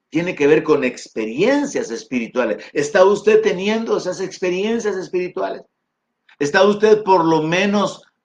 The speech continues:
eh, experimentando o ha experimentado en su vida,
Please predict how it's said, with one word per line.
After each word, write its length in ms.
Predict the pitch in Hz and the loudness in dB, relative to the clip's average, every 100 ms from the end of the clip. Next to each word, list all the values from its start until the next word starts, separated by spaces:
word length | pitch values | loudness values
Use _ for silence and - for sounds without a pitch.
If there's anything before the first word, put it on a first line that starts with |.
| - | -8
eh, 260 | 147 147 151 | -4 -2 2
experimentando 1040 | 151 147 151 151 147 143 127 180 196 196 | 0 0 -4 -2 -2 -4 0 0 0 -2
o 220 | 170 147 | 2 4
ha 180 | 156 190 | 6 4
experimentado 800 | 196 - 156 151 143 135 170 185 | 2 -4 -2 0 -2 0 2 2
en 80 | 185 | -2
su 180 | 151 143 | -4 -4
vida, 460 | 156 196 180 - | -2 0 -2 -2